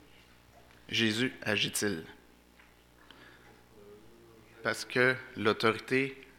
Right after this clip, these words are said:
l'identité de Jésus fait débat comme le bien fondé de son action. En fait, la question que les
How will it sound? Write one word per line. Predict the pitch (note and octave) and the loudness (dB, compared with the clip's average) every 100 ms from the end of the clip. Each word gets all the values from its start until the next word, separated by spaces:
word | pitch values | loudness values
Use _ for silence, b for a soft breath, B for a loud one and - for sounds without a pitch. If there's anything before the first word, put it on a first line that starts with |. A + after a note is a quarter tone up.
| - | -14
l'identité | G#2 B2+ B2+ - G3 | 4 6 6 2 -2
de | F#3 | 0
Jésus | B2 A2 G2+ D3+ | 2 2 0 -4
fait | - A2 | -2 0
débat | A2 G2+ B2+ | 2 2 0
comme | - G#2 | 0 -2
le | G2+ | 0
bien | G2 A#2 A#2 | -2 0 0
fondé | - G#2 G2 | 0 0 0
de | G#2+ | -4
son | - G2 | -2 0
action. | F2 - - - - - - - - - - - - - - - - - - - b b b b b b b b b b b - - - | 0 -2 -8 -12 -20 -20 -20 -20 -20 -20 -20 -20 -20 -20 -20 -20 -20 -20 -20 -20 b b b b b b b b b b b -20 -20 -8
En | A#2+ | 0
fait, | F#3 - | 2 4
la | C3 | 4
question | - B2+ - D#3+ | 4 2 2 0
que | D#3+ - | 0 0
les | A#2 A2+ A#2 A#2 | 2 2 0 -2